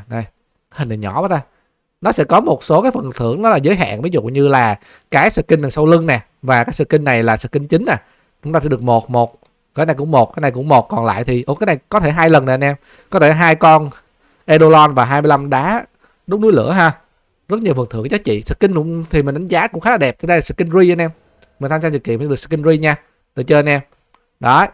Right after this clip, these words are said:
và đăng nhập mình cũng sẽ được thêm. Ok chưa? Đó, đây là những nhiệm vụ hàng ngày mình sẽ làm nè. Đó, nói chung là cái event này thì nó cũng đơn giản. Còn cái gacha này hình như là kết thúc mùa mới có. Ok chưa?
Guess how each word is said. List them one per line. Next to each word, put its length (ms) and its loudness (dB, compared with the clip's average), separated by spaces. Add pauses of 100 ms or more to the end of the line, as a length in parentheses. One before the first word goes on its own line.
(140)
và 140 2
đăng 180 -2
nhập 200 0
mình 100 -4
cũng 80 -10
sẽ 100 -4
được 180 -4
thêm. 220 2 (360)
Ok 120 -10 (140)
chưa? 200 4 (380)
Đó, 80 0
đây 120 4
là 60 2
những 200 -2
nhiệm 140 -2
vụ 120 -2
hàng 180 -4
ngày 240 -2 (240)
mình 140 -6
sẽ 100 0
làm 260 0
nè. 80 -2 (380)
Đó, 240 0 (120)
nói 80 -8
chung 160 2
là 80 2 (140)
cái 100 -2
event 280 0
này 140 -2
thì 140 -4
nó 200 -2
cũng 200 -6
đơn 200 0
giản. 240 -2 (460)
Còn 240 4
cái 120 0
gacha 380 2
này 100 0
hình 120 -2
như 100 0
là 100 0
kết 220 -4
thúc 120 -10
mùa 220 2
mới 80 -2
có. 280 2 (140)
Ok 140 -6 (140)
chưa? 160 6